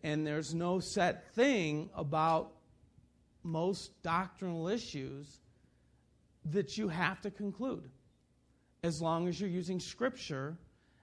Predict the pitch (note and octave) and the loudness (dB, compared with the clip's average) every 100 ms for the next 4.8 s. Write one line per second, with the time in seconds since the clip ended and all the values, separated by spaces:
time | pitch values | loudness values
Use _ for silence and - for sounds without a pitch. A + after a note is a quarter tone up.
0 | _ _ D#3 D#3 D3+ F3 E3+ C4+ A#3 E3+ | _ _ 0 2 0 -4 -2 -2 -2 -2
1 | F3+ D#3 E3+ F3+ G3 F3 E3+ E3+ F#3 F#3 | -4 -4 -2 -2 -2 -6 -8 -6 -4 -6
2 | - G#3 E3 D#3+ G3+ G3+ E3+ E3+ D#3 D#3 | -2 -2 -2 -2 -2 0 -2 -2 -4 -6
3 | D3 D3 C#3+ F3+ G#3+ C#3+ C3+ D#3 - - | -6 -6 -2 0 0 -2 -6 -8 -12 -20
4 | - - - - D#3 D#3 D#3 - | -20 -20 -16 -4 0 2 2 -4